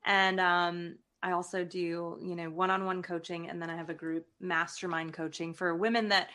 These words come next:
it's specifically, my mastermind is for women that want to build a six-figure income in network marketing.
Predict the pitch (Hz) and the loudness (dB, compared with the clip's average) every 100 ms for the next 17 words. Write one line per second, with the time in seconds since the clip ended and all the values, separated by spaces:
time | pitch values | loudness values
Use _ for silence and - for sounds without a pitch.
0 | - - 220 220 - 233 226 254 247 220 | -18 0 0 0 -4 -2 2 2 4 2
1 | 202 185 180 175 175 185 180 175 185 170 | 2 2 2 0 0 4 4 2 -2 -2
2 | 170 170 - 170 170 175 180 175 - 170 | 0 -4 -4 -4 -2 -2 0 -2 -2 -2
3 | 165 160 170 165 165 165 151 - 156 156 | -4 -4 -6 -4 -4 -8 -12 -12 -10 -8
4 | - 156 151 156 151 156 143 - 160 160 | -10 -12 -10 -10 -10 -10 -8 -10 -12 -12
5 | 151 - 185 | -14 -14 -16